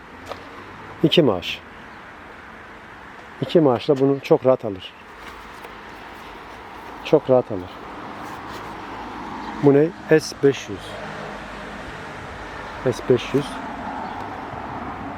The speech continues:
Lacivert. Ya da koyu mavi diyorsunuz herhalde. Koyu mavi.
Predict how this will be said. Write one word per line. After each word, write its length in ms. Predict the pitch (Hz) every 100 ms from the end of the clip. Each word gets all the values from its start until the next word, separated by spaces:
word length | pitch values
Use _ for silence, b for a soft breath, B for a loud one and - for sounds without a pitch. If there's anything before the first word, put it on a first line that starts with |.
| - - -
Lacivert. 460 | 117 113 110 113 127 - - - - - - - - - - - - - -
Ya 100 | 120
da 60 |
koyu 300 | 113 - 123
mavi 280 | 127 113 101
diyorsunuz 440 | 98 95 - 95 101
herhalde. 260 | 98 101
Koyu 240 | - 107 107
mavi. 320 | 101 98